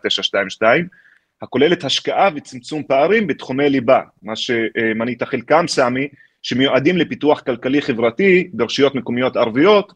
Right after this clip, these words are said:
ובהתאם לשפר את מצב איכות החיים של תושבים הערבים. אז איזה סו-, סעיפים נמצאים בהחלטה חמש מאות חמישים? שליש מההחלטה הולך לתחום החינוך,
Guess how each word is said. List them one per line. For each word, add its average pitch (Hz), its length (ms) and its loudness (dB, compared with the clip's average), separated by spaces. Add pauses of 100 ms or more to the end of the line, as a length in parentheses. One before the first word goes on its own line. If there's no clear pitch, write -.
(100)
ובהתאם 131 680 0
לשפר 127 440 0
את 120 100 -8
מצב 117 340 2
איכות 123 260 -6
החיים 127 420 0 (400)
של 120 180 -2
תושבים 120 440 0
הערבים. 104 400 -2 (300)
אז 110 200 -6
איזה 196 240 4
סו-, 214 180 -2 (120)
סעיפים 143 440 -4
נמצאים 127 380 -4
בהחלטה 120 340 0
חמש 117 260 -2
מאות 117 160 -2
חמישים? 113 420 2 (560)
שליש 202 320 0
מההחלטה 147 520 -2
הולך 135 280 -2
לתחום 135 300 -2
החינוך, 127 540 -2